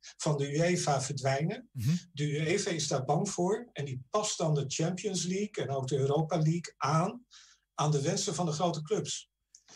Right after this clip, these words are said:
Speaker 1: Waardoor de ongelijkheid in het voetbal toeneemt. Dus dit proces van dreigen met de Super League en dan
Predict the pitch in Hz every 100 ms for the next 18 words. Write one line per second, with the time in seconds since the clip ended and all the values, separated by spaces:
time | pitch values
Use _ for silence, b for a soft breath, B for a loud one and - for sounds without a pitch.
0 | B - 135 139 160 156 156 165 156 151
1 | 180 180 165 - 156 151 - - - -
2 | 180 160 151 208 180 107 104 - - 147
3 | - 151 - 156 143 - 214 202 - -
4 | - - - 127 113 151 156 190 196 180
5 | 156 151 - 175 180 175 165 139 131 -
6 | B B B 156 147